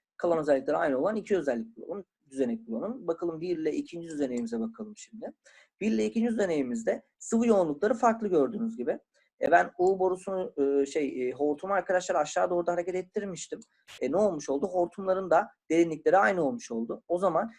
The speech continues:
iki şekil arasında sadece sıvı yoğunluğu farklı oldu. E, tekrar U borusundaki sıvı yüksekliklerine bakarak sıvı yoğunluğun sıvı basıncına etkisini bulmuş olurum. Gözlemlemiş olurum. C şıkkında sıvının derinliği sıvının basıncını etkiler mi?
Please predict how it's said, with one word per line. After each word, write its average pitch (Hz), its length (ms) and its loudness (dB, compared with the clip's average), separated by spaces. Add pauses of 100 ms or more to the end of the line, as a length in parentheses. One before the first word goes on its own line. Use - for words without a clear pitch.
(160)
iki - 160 -8
şekil 160 320 -2
arasında 127 360 -4
sadece 175 340 2
sıvı 208 220 -2
yoğunluğu 226 380 2
farklı 208 300 -20
oldu. - 160 -20 (600)
E, 226 200 -8
tekrar 185 340 -2
U 160 240 2
borusundaki 139 460 0
sıvı 151 200 -2
yüksekliklerine 123 680 -4
bakarak 117 520 0 (140)
sıvı 160 280 -4
yoğunluğun 123 420 2
sıvı 165 260 0
basıncına 123 400 -2
etkisini 127 440 -6
bulmuş 147 460 -2 (120)
olurum. 135 380 2 (460)
Gözlemlemiş 131 640 2
olurum. 160 300 0 (600)
C 202 180 4
şıkkında 226 420 -4
sıvının 202 720 -4
derinliği 160 460 4
sıvının 202 540 -2
basıncını 180 480 -2
etkiler 143 420 0
mi? 110 120 -10